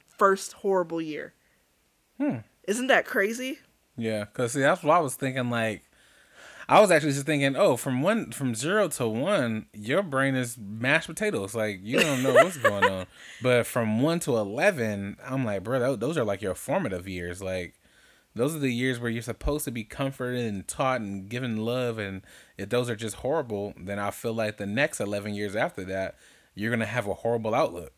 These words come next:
Speaker 2: on
Speaker 1: Yeah.
Speaker 2: life, so.
Speaker 1: So the issue, the issue is, is that since your brain is developing so much in that first year, it essentially rewires your brain,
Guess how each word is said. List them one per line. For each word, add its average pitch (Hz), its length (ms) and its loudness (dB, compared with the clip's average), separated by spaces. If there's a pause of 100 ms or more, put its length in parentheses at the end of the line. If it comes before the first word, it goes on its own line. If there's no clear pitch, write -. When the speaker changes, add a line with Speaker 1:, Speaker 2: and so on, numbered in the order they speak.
(140)
Speaker 2:
on 110 100 -20
Speaker 1:
Yeah. 156 580 -2
Speaker 2:
life, - 440 -16
so. - 80 -10
Speaker 1:
So 202 580 4
the 180 200 0
issue, 247 340 2
the 202 220 0
issue 294 320 0
is, 185 480 2
is 175 260 0
that 170 320 0
since 196 240 -2
your 220 140 0
brain 180 260 0
is 185 120 -2
developing 175 560 0
so 175 260 -4
much 175 260 -2
in 175 80 -4
that 156 180 -6
first 175 460 -4
year, 185 320 -2 (300)
it 185 100 2
essentially 214 640 0
rewires 170 760 0
your 160 120 -6
brain, 165 560 -4